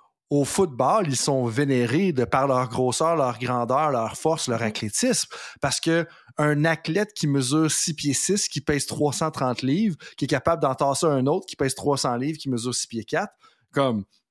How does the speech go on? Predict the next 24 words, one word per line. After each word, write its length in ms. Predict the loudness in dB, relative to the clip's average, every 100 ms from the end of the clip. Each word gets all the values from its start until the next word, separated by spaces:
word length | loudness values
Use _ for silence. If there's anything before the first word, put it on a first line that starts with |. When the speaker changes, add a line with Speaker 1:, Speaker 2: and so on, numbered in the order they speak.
| _ -8
Speaker 1:
on, 120 | -4
on 180 | 0 2
en 180 | 4 4
veut, 240 | 4 4
là, 140 | 4 2
puis 100 | 2
on 60 |
en 100 | 2
a 60 | 0
besoin 480 | 0 0 0 0 0
pour 140 | 0
avoir 180 | 0 0
du 80 | 0
succès. 340 | -2 0 0 -2 -12 -10 -4
Mais 80 | -2
cette 260 | -2 -4
personne-là, 800 | -4 0 2 2 2 2 0 -4 _ _ _ _ _ _ _ _ -6
quand 120 | -2
elle 180 | 2 2
arrive 300 | 2 2 2
dans 60 | 2
la 120 | 0
société 560 | -2 -2 0 0 -2 -2
normale, 880 | 0 0 0 0 0 -2 -2 -4